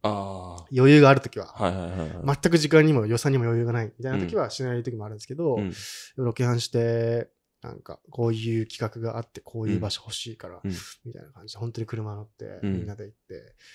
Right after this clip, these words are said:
Speaker 2: ああでもない、こうでもないっつって、
Speaker 1: うん。
Speaker 2: いろんなこ-、ところを探検して見つけるみたいな
Speaker 1: うん。
Speaker 2: 感じですね。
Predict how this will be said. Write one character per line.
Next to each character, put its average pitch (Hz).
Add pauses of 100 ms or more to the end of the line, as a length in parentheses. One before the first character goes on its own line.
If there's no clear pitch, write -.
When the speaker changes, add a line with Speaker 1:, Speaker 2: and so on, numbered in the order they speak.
(300)
Speaker 2:
あ 110
あ 107
で 107
も 101
な 104
い、 107
こ 113
う 107
で 107
も 104
な 90
い 123
っ -
つ -
っ -
て、 -
Speaker 1:
う 90
ん。 87
Speaker 2:
い 120
ろ 113
ん 117
な 117
こ-、 113
と -
こ 117
ろ 117
を -
探 113
検 113
し -
て 110
見 110
つ -
け -
る 113
み -
た -
い -
な - (840)
Speaker 1:
う -
ん。 78
Speaker 2:
感 101
じ 113
で 107
す -
ね。 -